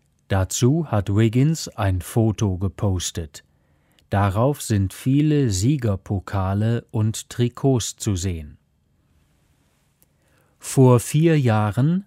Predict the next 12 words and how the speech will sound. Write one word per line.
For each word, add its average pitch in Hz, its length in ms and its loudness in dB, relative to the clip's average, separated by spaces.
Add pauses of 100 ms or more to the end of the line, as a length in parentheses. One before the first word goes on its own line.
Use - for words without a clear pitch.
hat 110 240 -2
Wiggins 120 760 0
die 127 160 0
Tour 110 260 0
de 113 80 0
France 127 420 0
gewonnen. 87 560 -4 (1000)
Das 98 200 -2
ist - 280 -6
ein 104 240 2
berühmtes 113 680 0
Radrennen. 92 680 -4